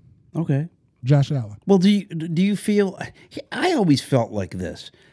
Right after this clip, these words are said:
Speaker 1: I think, I think
Speaker 2: He's very good.
Speaker 1: I think because Daniel Jones was more of a higher pick,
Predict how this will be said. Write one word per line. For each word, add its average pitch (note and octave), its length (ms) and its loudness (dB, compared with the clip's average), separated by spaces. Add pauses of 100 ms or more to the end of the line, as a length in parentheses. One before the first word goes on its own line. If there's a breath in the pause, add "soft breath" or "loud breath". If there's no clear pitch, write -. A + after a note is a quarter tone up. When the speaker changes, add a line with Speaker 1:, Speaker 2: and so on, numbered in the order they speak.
(120)
Speaker 1:
I D#3 80 6
think, G#3 380 -2 (1700 loud breath)
I D#3+ 80 4
think F#3 300 2
Speaker 2:
He's F#3 220 6
very D3 280 8
good. C3 140 4
Speaker 1:
I D3 80 6
think G3+ 240 2
because D3+ 400 2
Daniel C3 380 4
Jones A2 680 2
was G2+ 300 0 (240)
more A2 360 4
of G#2 80 2
a F#2 100 -2
higher G2+ 380 0
pick, - 560 -2